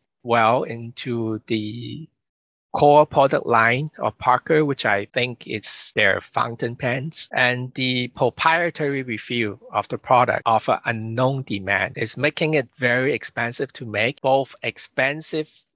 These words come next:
and difficult to find for the customers. So the lessons that I learned from this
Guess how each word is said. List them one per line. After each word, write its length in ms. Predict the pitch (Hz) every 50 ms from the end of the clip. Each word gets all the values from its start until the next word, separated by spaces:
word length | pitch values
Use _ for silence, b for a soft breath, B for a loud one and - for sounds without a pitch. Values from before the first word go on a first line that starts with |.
| _ _ _ _ -
and 320 | 117 110 110 110 107 - -
difficult 600 | 147 131 - - 135 - - - 123 117 117 113
to 100 | - 117
find 480 | - - - 113 101 101 107 120 139 156 _ _ _ _
for 160 | - - 101
the 80 | - 101
customers. 720 | - - - 107 - - 139 127 131 156 202 190 - - - -
So 380 | - - 143 139 135 135 143 135 -
the 360 | 147 139 135 131 131 131 123
lessons 720 | 127 135 160 175 - - - 180 170 170 170 170 160 -
that 260 | - 139 127 120 117 - _ _ _ -
I 380 | 127 120 117 113 110 110 110 107
learned 460 | 107 113 117 131 147 151 156 156 147 -
from 180 | - 127 117
this 280 | 117 131 131 - -